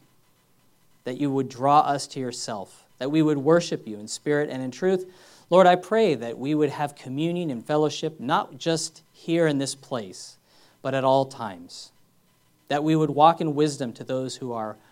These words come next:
without, on the outside, that they might be brought in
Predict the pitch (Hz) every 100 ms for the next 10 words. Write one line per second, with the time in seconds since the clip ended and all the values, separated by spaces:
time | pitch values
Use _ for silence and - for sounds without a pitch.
0 | - 127 127 135 139 135 127 135 139 143
1 | - 135 131 123 - _ _ _ - 127
2 | 147 156 139 139 - 139 135 135 135 139
3 | 135 127 95